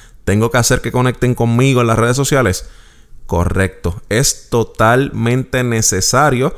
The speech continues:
que por favor hagas y, y logres hacer que ese prospecto conecte contigo en las redes sociales,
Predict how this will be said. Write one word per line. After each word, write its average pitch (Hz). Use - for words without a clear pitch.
que 101
por 98
favor 101
hagas 131
y, 113
y 104
logres 127
hacer 113
que 98
ese 127
prospecto 120
conecte 104
contigo 110
en 117
las 98
redes 95
sociales, 139